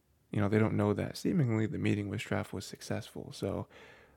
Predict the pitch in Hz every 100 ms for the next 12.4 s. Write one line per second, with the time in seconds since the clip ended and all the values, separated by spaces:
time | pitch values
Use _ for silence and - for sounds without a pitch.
0 | - - 87 85 95 107 101 101 - 101
1 | 101 104 139 - 101 - - 95 - 170
2 | 165 160 165 160 156 151 151 - - 277
3 | 123 123 131 - 131 151 147 123 131 131
4 | 123 113 135 139 - 117 113 117 123 -
5 | 107 120 135 98 92 - 98 - _ -
6 | - - - _ - - - - - -
7 | - _ _ _ _ _ _ _ _ 107
8 | 104 95 - 156 - 113 - - - -
9 | _ _ - - - - - - 117 104
10 | - 113 - - 110 - 98 101 - 104
11 | 95 127 165 156 - 135 135 131 117 -
12 | 104 101 104 104